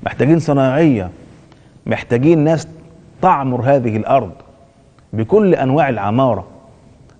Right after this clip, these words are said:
أما إن كل الناس تتجه لاتجاه واحد بس، ما ينفعش،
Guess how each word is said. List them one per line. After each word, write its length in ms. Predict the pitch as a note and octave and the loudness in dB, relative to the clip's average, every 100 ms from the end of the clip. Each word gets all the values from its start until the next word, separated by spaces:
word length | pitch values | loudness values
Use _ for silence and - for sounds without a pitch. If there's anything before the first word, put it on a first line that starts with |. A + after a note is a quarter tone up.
| - | -4
أما 460 | A#2 A#2 G#2+ G#2+ A#2 | -2 0 2 2 2
إن 400 | D#3 C3 A2+ G#2+ | 0 2 0 0
كل 320 | - E3+ D#3 | 2 2 4
الناس 520 | C3+ A#2+ E3 D3+ D#3+ | 2 0 0 2 2
تتجه 440 | E3 A2 D#3 D#3 B2 | 0 -4 -2 0 0
لاتجاه 480 | A#2 A#2+ B2 D#3 B2 | 0 -2 0 0 0
واحد 400 | D#3 D#3 A2+ A#2 | -2 -2 -4 -2
بس، 240 | D3+ - | -4 -4
ما 100 | D3 | -2
ينفعش، 580 | D3 D3 F#3 - - | -2 -2 -4 -6 -16